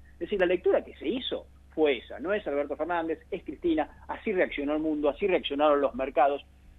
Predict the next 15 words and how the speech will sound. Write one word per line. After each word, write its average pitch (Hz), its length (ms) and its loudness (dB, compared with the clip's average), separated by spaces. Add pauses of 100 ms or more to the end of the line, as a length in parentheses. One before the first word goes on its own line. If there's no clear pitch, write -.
(120)
Si 202 80 -4
Mauricio 214 360 0
Macri 175 320 -2
se 156 160 -8
consolida 170 680 -2
verdaderamente 131 720 -2
como 117 200 -12
presidente 139 600 -4
electo 135 280 -4
a - 20 -6
partir 123 320 -6
del 139 160 -2
veintisiete 123 460 -8
de 131 80 -2
octubre, 185 460 0